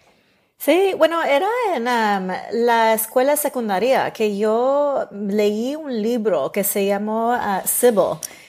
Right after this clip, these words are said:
Y era una historia de una niña que tenía, um, persona-,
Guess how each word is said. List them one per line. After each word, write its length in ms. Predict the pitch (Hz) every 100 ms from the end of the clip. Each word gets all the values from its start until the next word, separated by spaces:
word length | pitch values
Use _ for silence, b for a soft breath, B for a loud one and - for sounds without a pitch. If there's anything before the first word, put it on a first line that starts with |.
| B _
Y 240 | 233 220
era 180 | 220 233
una 160 | 294 302
historia 480 | - 240 233 262 254
de 120 | 226
una 180 | 214 233
niña 320 | 233 220 240
que 120 | 233
tenía, 1000 | 220 202 196 202 208 208 196 196 185 170
um, 140 | 170 165
persona-, 520 | 208 196 220 202 190